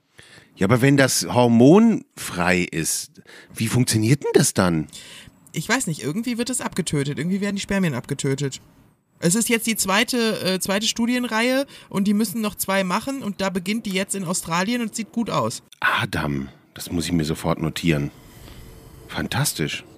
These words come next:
Speaker 1: Also nicht, dass ich das benötigen würde, weil, ne, ich bin ja eh durch im Wortsinn. Aber es ist ja mal wieder typisch, dass da wahrscheinlich sehr, sehr, sehr viel Geld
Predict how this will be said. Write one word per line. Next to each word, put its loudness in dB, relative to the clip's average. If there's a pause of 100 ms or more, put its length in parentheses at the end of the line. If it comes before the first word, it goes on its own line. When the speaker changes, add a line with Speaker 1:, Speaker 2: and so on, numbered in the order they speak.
(140)
Speaker 1:
Also 2
nicht, 8
dass 6
ich 4
das 2
benötigen 6
würde, 8
weil, 4 (360)
ne, 4 (180)
ich -2
bin 6
ja 8
eh 8
durch 8 (280)
im 4
Wortsinn. 2 (720)
Aber 2
es 2
ist 0
ja 6
mal 4
wieder 6
typisch, 2
dass 0
da 2
wahrscheinlich 4
sehr, 0
sehr, 0
sehr 0
viel 0
Geld 4